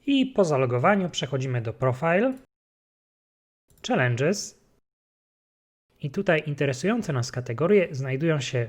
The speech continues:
w Scout Abilities, Support Abilities i Assault Abilities. Po wejściu do każdej z nich, a więc każda klasa ma jedną z tych zabawek,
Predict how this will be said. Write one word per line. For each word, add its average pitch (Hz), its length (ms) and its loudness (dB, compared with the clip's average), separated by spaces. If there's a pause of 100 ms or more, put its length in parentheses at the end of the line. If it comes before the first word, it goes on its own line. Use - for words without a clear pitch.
(160)
w - 60 -20
Scout 208 400 2
Abilities, 220 840 -2
Support 127 500 0
Abilities 139 760 -4 (160)
i 202 200 0 (100)
Assault 151 420 2
Abilities. 123 680 -4 (340)
Po 131 200 2
wejściu 160 400 2
do 127 160 2
każdej 202 360 4
z 135 80 -4
nich, 156 420 -4
a 143 100 -2
więc 131 300 -2
każda 131 300 2
klasa 131 300 -2
ma 131 280 -2
jedną 147 400 0
z 127 80 -6
tych 131 140 0
zabawek, 127 540 2